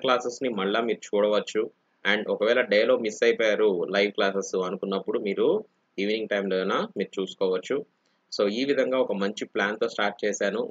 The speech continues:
So ఇటువంటి offer మళ్ళా మళ్ళా రాదు. So just three hundred రూపీస్‌కి, so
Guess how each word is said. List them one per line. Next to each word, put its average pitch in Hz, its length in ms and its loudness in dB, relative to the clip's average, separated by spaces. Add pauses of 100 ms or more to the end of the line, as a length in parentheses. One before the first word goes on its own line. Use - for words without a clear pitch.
(140)
So 98 180 0
ఇటువంటి 107 420 0
offer 120 320 0
మళ్ళా 101 300 0
మళ్ళా 101 200 2 (120)
రాదు. 92 280 2 (540)
So 113 80 2 (180)
just 127 240 6 (160)
three 123 220 0
hundred 123 280 2
రూపీస్‌కి, 113 460 -4 (880)
so 107 60 2